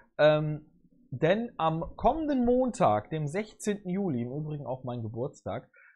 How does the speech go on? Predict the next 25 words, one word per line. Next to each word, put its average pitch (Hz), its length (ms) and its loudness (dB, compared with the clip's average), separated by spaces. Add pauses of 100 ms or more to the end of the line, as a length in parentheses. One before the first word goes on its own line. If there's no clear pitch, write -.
(120)
ähm, 151 560 4 (800)
gibt 269 240 0
es 226 180 -6
nämlich 180 560 -2
neue 151 440 2
Upload-Zeiten. 107 880 -4
Wir 135 120 0
werden 240 240 0
nämlich 220 420 -6
ab 180 320 -4 (100)
Montag, 135 920 -2 (140)
von 170 160 -2
Montag 190 420 -2
bis 151 160 -8
Mittwoch, 185 500 -2 (300)
unsere 170 400 -2
Formate 147 560 -2
von 139 300 -6
dem 151 200 -6
Tag 139 280 -6
an 131 160 -8
um 131 260 -10
zwölf 226 560 0
Uhr 139 220 0
veröffentlichen 117 840 -6